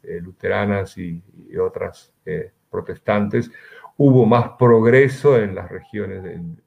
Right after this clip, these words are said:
eh, que en, en donde, eh, el catolicismo siguió siendo la, lo dominante, ¿no? Creo que es, es algo que,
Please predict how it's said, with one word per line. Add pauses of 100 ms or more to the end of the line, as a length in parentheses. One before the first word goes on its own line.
eh,
que
en, (260)
en
donde, (380)
eh, (120)
el
catolicismo
siguió
siendo
la,
lo
dominante,
¿no?
Creo
que
es,
es
algo
que,